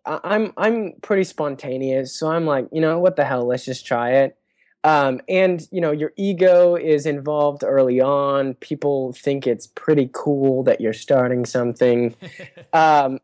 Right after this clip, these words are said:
Speaker 1: and, you know, there's a lot there. There's a lot of the ideal that's just like, "Yeah, man, I'm gonna be the next, you know, Mark Cuban."
Speaker 2: You get a lot
Speaker 1: Uh,
Speaker 2: more dates, you know, people
Speaker 1: Yeah,
Speaker 2: buying you
Speaker 1: yeah.
Speaker 2: dinner.
Speaker 1: Uh, I've got a startup, and people are like,
Speaker 2: <laughs>
Speaker 1: "Oh, do tell," you know. But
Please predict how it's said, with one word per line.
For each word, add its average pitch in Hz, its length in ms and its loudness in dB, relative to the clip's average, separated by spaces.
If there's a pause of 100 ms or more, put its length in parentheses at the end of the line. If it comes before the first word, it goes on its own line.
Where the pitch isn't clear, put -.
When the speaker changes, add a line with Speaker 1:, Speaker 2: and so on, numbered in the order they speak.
(100)
Speaker 1:
and, 196 280 0
you 202 80 0
know, 185 140 4
there's 190 180 -2
a 214 40 0
lot 208 380 0
there. 135 220 2
There's 147 180 -2
a 196 60 -2
lot 196 220 2
of 180 80 -2
the 151 200 -2
ideal 127 500 -2
that's 117 200 -4
just - 220 -8
like, 120 220 -2
"Yeah, 160 280 4
man, 127 260 -2
I'm 160 100 -2
gonna 165 120 -6
be 147 160 0
the 147 80 0
next, 135 420 -2
you 135 80 0
know, 117 160 0
Mark 135 260 2
Cuban." 113 580 0 (140)
Speaker 2:
You 123 140 -16
get 139 80 2
a - 20 4
lot 127 200 4
Speaker 1:
Uh, - 20 0
Speaker 2:
more 113 200 -14
dates, 120 880 -16
you 127 60 -20
know, 117 340 -20 (100)
people 123 200 -4
Speaker 1:
Yeah, 294 280 6
Speaker 2:
buying 160 100 2
you 226 60 6
Speaker 1:
yeah. 180 200 4
Speaker 2:
dinner. 123 280 -12
Speaker 1:
Uh, 196 180 4 (320)
I've 160 120 -8
got 185 180 4
a 160 60 -2
startup, 143 640 -2
and 156 220 -6
people 170 260 -4
are 160 120 2
like, 131 280 -4
Speaker 2:
<laughs> - 60 -20
Speaker 1:
"Oh, 190 180 4 (100)
do 175 100 -14 (100)
tell," 151 500 0
you 175 120 -4
know. 135 300 -4 (380)
But 185 460 2